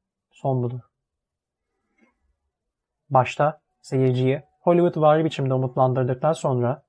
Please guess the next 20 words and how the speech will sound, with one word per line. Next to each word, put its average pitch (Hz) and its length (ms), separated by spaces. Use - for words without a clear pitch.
izleyiciyi 127 640
gerçekliğe 170 520
geri 156 180
sürüklenerek 131 680
şok 185 220
içerisinde 139 500
bıraktıktan 131 520
sonra 131 480
kişiyi 135 440
yavaşça 185 400
ilerleyen 156 520
yazılarla 131 640
yalnız 131 380
bırakır. 120 340
Arkada 131 360
da 135 200
filmin 131 300
ismini 131 420
veren 127 300
Brazil 135 380